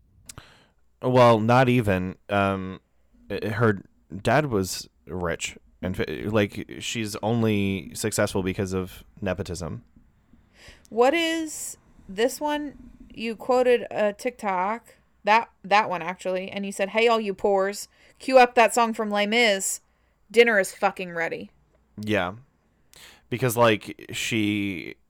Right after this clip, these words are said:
Speaker 1: does nothing. Uh, sh-, how hard does she, do you know what I mean?
Speaker 2: She, you have to fucking work. Like, you
Speaker 1: Get
Speaker 2: have
Speaker 1: your
Speaker 2: to get
Speaker 1: fucking
Speaker 2: your
Speaker 1: ass up,
Speaker 2: ass
Speaker 1: and then
Speaker 2: up.
Speaker 1: just the other dumb one that she's,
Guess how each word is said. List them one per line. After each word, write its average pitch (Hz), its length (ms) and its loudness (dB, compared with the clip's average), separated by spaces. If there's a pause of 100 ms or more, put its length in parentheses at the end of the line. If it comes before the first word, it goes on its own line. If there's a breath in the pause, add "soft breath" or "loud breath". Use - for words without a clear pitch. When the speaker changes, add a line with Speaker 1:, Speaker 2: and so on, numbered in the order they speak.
(480)
Speaker 1:
does 104 220 -2
nothing. 107 580 -4 (640)
Uh, 98 140 -6
sh-, 113 100 -6 (160)
how 113 180 0
hard 110 200 0
does 95 120 -8
she, 101 160 -6
do 110 200 -6
you 120 40 -2
know 113 60 0
what - 20 -2
I 98 40 -2
mean? 95 280 -6
Speaker 2:
She, 220 400 -10 (1000 soft breath)
you 233 200 0
have 359 140 2
to 587 140 6
fucking 220 840 0
work. - 560 -2 (200)
Like, 226 180 2 (240)
you 220 160 -4
Speaker 1:
Get 226 160 8
Speaker 2:
have 370 100 8
Speaker 1:
your 170 180 8
Speaker 2:
to 220 80 2
get - 80 -6
Speaker 1:
fucking 165 360 8
Speaker 2:
your - 80 6
Speaker 1:
ass - 320 8
up, 123 140 10
Speaker 2:
ass - 100 -4
Speaker 1:
and 127 160 4
then 123 140 8
Speaker 2:
up. 113 80 6
Speaker 1:
just - 260 2
the 113 300 4
other 113 240 6
dumb 104 360 2
one 113 180 2
that 110 200 0
she's, 120 240 -4